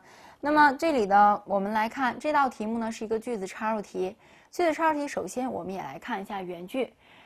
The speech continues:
原句这里呢，我们看这句话，他说在 A 这个地方，for example，那 final remains show that right there，红鹿，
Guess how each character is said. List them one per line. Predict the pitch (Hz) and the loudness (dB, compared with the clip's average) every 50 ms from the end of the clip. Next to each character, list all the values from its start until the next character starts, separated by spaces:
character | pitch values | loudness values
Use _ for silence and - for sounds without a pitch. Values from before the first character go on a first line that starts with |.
| - - - | -16 -6 -2
原 | 240 262 311 339 | 0 0 2 2
句 | 359 349 302 | 2 2 2
这 | 339 330 | 4 2
里 | 302 247 196 185 | 2 2 0 0
呢， | 202 220 | 0 -2
我 | 190 165 196 | 0 -2 -2
们 | 190 202 | -4 -4
看 | 226 - 262 240 226 | -6 -6 -6 -4 -2
这 | 262 262 214 | -2 -2 -2
句 | 220 | -2
话， | 220 226 240 220 196 - - _ - - - - _ | -2 -2 -2 -2 -2 -4 -8 _ -20 -20 -20 -20 _
他 | - - 330 | -4 -2 0
说 | 339 - 339 339 | 0 2 0 0
在 | - 349 302 262 - - | 2 2 2 2 2 0
A | - 320 339 339 | 0 0 0 0
这 | - 285 | -2 -4
个 | 233 220 | -4 -2
地 | 233 220 202 | -4 -4 -4
方， | - 220 220 220 214 | -4 -4 -4 -4 -6
for | - - 226 220 | -6 -4 -2 -2
example， | 214 202 190 220 220 240 240 - 214 190 - - | -2 -2 -2 -2 -2 -2 -2 -2 -2 -2 -2 -4
那 | 190 196 190 185 185 - - - - - - _ - | -4 -2 -2 -2 -4 -6 -12 -20 -20 -20 -20 _ 4
final | - 330 339 359 339 294 269 262 | 6 8 8 8 6 4 4 4
remains | 233 247 247 262 277 285 269 233 - | 4 2 2 2 0 -2 -2 -4 -6
show | 233 - - 254 254 269 277 | -8 -4 0 2 2 2 2
that | 247 226 208 190 170 165 - - - | 2 2 2 0 -2 -4 -8 -8 -2
right | 185 233 269 285 262 | 0 0 0 0 -2
there， | - 302 277 254 196 190 | -4 -4 -2 -2 -2 -4
红 | 190 - - 190 202 226 | -6 -8 -8 -6 -4 -2
鹿， | 285 330 277 - - | 0 0 0 0 -2